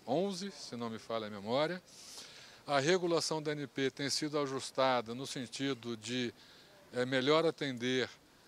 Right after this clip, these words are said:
às demandas que são apresentadas ao governo, é, à agência, como a, a, a sessenta e sete,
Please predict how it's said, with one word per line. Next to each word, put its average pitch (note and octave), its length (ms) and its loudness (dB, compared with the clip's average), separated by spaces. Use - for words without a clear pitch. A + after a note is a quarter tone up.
às C#3+ 320 2
demandas D#3+ 680 4
que - 140 -4
são - 160 0
apresentadas C3 800 0
ao C3+ 100 2
governo, B2 540 0
é, B2 340 -2
à B2 60 0
agência, A2+ 580 0
como C3+ 340 0
a, B2 400 2
a, B2 80 2
a B2 40 2
sessenta B2+ 220 2
e A2+ 40 2
sete, D#3+ 600 4